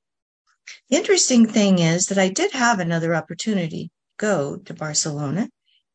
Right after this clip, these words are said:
and I never had another, another opportunity to go to Valencia. So I've always been glad we made that choice.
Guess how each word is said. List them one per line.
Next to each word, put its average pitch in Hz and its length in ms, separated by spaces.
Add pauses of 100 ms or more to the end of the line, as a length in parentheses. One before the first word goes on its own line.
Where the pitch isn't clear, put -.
(180)
and 170 120
I 180 80
never 294 220
had 170 220
another, 151 360 (100)
another 170 420
opportunity 160 680
to - 120
go 170 160
to 170 100
Valencia. 160 580
So - 180
I've 185 140 (240)
always - 280
been 196 180
glad 156 240
we 156 120
made 151 200
that 156 180
choice. 151 480